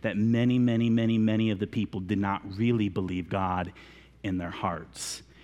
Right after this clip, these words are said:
And how important it is for us to let God search our hearts to see if there be any wicked way in us and to lead us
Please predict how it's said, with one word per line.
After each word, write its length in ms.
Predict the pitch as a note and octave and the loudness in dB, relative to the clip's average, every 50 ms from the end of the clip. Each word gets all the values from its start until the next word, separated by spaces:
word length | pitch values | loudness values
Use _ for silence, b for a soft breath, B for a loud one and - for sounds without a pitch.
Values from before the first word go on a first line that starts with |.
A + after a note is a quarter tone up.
| B B - | B B -2
And 120 | A#2 A2 | -2 -2
how 260 | G2 - A#2+ A2+ G#2+ | 0 2 2 2 2
important 760 | G#2 F#2+ F#2 - - - - E3 E3+ D#3+ - - D#3+ C#3+ C3 | 2 0 -2 -4 -4 0 0 0 2 0 0 0 2 2 2
it 180 | C#3 C3 - - | 0 -2 0 0
is 240 | B2+ A#2 A2+ A2 - | 0 0 0 -2 -4
for 300 | - - A#2+ A2 A2 G2+ | -4 -2 0 2 2 2
us 320 | F#2 - - - - - B B B B B B - | 0 -2 -4 -8 -10 -10 B B B B B B -4
to 120 | - C3+ | -2 0
let 360 | G#2+ A2+ G#2+ F#2 F#2 G#2+ A2+ | 2 2 0 0 -2 -4 0
God 420 | G#2+ B2 A#2+ A#2+ A#2 A2 G2+ F#2 - | 2 2 4 4 4 2 0 0 -2
search 380 | - - B2 A2+ A2 - - | -4 -4 -2 -2 -2 -2 -2
our 120 | B2+ A#2+ A#2 | -2 -2 0
hearts 540 | A2+ A#2+ G#2 G2 F#2 F2+ - - - - - b b b b b b b b - | 0 0 0 0 -2 -4 -10 -14 -14 -14 -14 b b b b b b b b 0
to 80 | D3 | 0
see 260 | B2 - - - A#2+ A#2+ | 0 0 2 2 2 2
if 120 | A2+ - | 2 2
there 120 | C3+ C3 | 2 2
be 240 | B2 A2 B2+ B2 A#2+ | 2 4 4 4 4
any 160 | A2 G#2 G2 | 4 2 2
wicked 320 | F#2+ F#2+ G2 - - - F#2 | 0 0 -2 -2 -4 -4 -2
way 220 | F#2+ G2 F#2 F#2 | 0 0 0 0
in 160 | F#2 F#2 F#2 | -2 -2 -2
us 300 | F#2 F#2 G2 - - - B B B B B B B B | -4 -4 -4 -6 -8 -10 B B B B B B B B
and 160 | A2+ A2+ G2+ - | -2 0 0 0
to 120 | - G#2+ | -2 -2
lead 400 | G2 G2 G#2+ A#2+ C3+ C3+ C#3 C3 | 0 0 2 2 4 4 4 4
us 360 | C#3 C3 B2 - - - - | 4 2 0 -2 -4 -6 -8